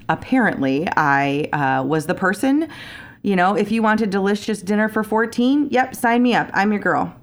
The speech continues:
Maybe you need music for a first grade Christmas pageant. Yep, fun, let's do that.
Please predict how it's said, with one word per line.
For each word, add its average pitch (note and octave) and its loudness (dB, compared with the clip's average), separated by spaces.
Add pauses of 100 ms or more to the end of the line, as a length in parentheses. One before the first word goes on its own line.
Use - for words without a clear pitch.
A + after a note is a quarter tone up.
(440)
Maybe F3 2
you F3+ 2
need F#3 2
music F#3 0
for - 0
a E3 0
first G3 -2
grade F#3 -2
Christmas A3+ -2
pageant. C4 0
Yep, - -2
fun, G#3+ 2
let's F#3+ -4
do G3 -2
that. - -4